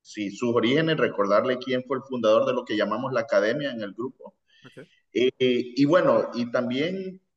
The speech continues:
Speaker 1: traer a, a, al, al grupo de amigos a este torneo, donde esperamos que sea tal vez en en el veinticuatro, eh,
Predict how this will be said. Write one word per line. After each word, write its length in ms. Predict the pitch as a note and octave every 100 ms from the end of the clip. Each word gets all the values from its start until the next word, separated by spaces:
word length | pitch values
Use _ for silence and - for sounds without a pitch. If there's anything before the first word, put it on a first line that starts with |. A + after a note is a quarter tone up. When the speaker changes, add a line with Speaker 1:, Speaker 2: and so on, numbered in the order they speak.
| -
Speaker 1:
traer 480 | B2 A#2+ B2 D#3
a, 480 | D3+ B2 G2+ F#2 F#2 -
a, 340 | F2+ F#2+ F#2+ F#2
al, 280 | F#2 F#2+ -
al 160 | F#2 G2
grupo 300 | - - C3
de 100 | B2
amigos 460 | A#2 C3 D3 C#3+
a 100 | G2
este 200 | B2+ -
torneo, 580 | B2 G#2 A2 A2+ D#3 E3+ _ -
donde 200 | G2 F#2
esperamos 440 | F2+ F#2 G2 A#2 - -
que 280 | G#2 F#2+ F2+
sea 420 | - G#2 A2+ G2+ -
tal 120 | F#2+ F#2+
vez 200 | G#2+ A2
en 260 | G2 F2+ _ _ _ _ _ _
en 600 | - A2 A2 G#2+ G#2 G#2
el 120 | G#2
veinticuatro, 1000 | A2 C3 C3 - E3 E3+ A#3+ B3 A#3+ - -
eh, 380 | F#2 F#2 F2+